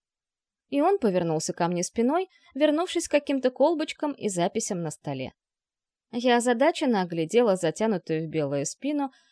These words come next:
и честно пыталась прийти в себя от такого хамства. «Шут, а вам не кажется, что у этого случая могут быть последствия?» обманчиво мягко спросила я. «Я уже не говорю о вашем безобразном поведении».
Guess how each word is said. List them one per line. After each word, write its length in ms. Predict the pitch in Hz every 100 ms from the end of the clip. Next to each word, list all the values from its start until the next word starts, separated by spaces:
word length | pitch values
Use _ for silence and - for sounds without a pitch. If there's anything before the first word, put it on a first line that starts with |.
| -
и 100 | 311
честно 340 | 339 370 349
пыталась 460 | 285 285 285 277 277
прийти 320 | 269 269 269
в 60 |
себя 380 | - 240 208 240
от 100 | 269
такого 420 | - 233 220 202
хамства. 600 | 190 147 131 - - - - _ _ _ _ _ _ _
«Шут, 480 | - - 349 226 185
а 80 |
вам 200 | 190 262
не 100 | 277
кажется, 560 | 294 392 427 330 247 247
что 220 | - 269
у 60 | 262
этого 380 | 226 175 175 180
случая 520 | - 311 440 247 190
могут 300 | 233 294 277
быть 140 | 339
последствия?» 920 | - 349 - 381 294 160 - - - - _ _ _ _
обманчиво 600 | - 247 226 160 - 160 160
мягко 340 | 214 311 220
спросила 500 | - - 175 - 170
я. 280 | 156 139 - _ _ _ _ _ _
«Я 260 | 240 233
уже 180 | 214 226
не 120 | 233
говорю 400 | 240 247 254 214
о 80 | 175
вашем 300 | 170 190 214
безобразном 600 | 214 226 233 226 240 247
поведении». 800 | 262 294 359 320 214 147 120 123